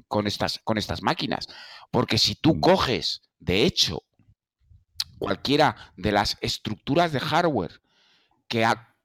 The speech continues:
Speaker 1: construido Apple alrededor de los profesionales, tú coges un ordenador similar dentro de la estructura de
Speaker 2: Ujú.
Speaker 1: Windows P C y tú los abres por dentro y aquello no hay punto de comparación.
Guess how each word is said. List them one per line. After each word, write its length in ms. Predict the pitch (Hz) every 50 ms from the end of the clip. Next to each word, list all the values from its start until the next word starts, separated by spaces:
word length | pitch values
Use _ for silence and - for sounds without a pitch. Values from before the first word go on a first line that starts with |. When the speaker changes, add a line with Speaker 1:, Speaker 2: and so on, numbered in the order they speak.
| _
Speaker 1:
construido 680 | - - 139 - - - - 120 139 151 143 131 123 131
Apple 400 | 147 165 - - 113 90 76 - -
alrededor 520 | - 107 - 107 104 98 101 127 135 131
de 80 | 123 107
los 160 | 104 95 -
profesionales, 880 | _ 85 85 - - - - 85 90 110 131 143 135 127 185 - - - - - - - - _ _ _
tú 100 | 139 131
coges 440 | - 156 156 - 143 123 - - -
un 160 | - 131 135
ordenador 600 | 139 139 139 127 131 120 117 120 123 123 117 - - - - - -
similar 880 | - - - - - 123 110 107 104 120 135 139 127 107 - - - _ _ _ _ _ _ _ _ _ _ _ _ _ _ _ _
dentro 380 | - - 127 135 131 - 127 113
de 120 | 107 104
la 180 | 104 101 98 98
estructura 640 | - - - 101 92 - _ 123 135 131 123 104 90
de 160 | 82 92 87
Speaker 2:
Ujú. 80 | -
Speaker 1:
Windows 260 | 107 113 - 113 104 -
P 140 | - -
C 240 | - - 151 156 - _ _ - _ _
y 100 | - 104
tú 140 | - - 160
los 180 | 175 160 -
abres 260 | 147 127 117 107 107 -
por 220 | - 151 160 170
dentro 420 | 175 165 131 110 - - 107 - - _ _ _ _
y 80 | - 107
aquello 360 | 101 - - 95 98 120 151
no 80 | 180 156
hay 80 | 139
punto 420 | - _ - 220 208 - - 110 98
de 80 | 92
comparación. 680 | - 98 92 87 - 69 58 - - - - 92 - -